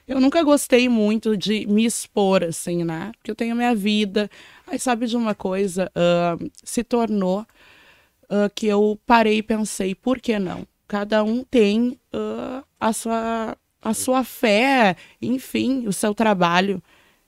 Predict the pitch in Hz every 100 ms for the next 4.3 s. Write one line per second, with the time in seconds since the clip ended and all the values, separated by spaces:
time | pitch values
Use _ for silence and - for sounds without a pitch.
0 | _ 262 269 262 233 269 285 220 190 196
1 | 175 196 220 214 202 202 202 - 196 202
2 | 202 190 180 151 175 190 196 185 190 185
3 | 180 175 185 185 185 175 208 214 180 170
4 | - 160 98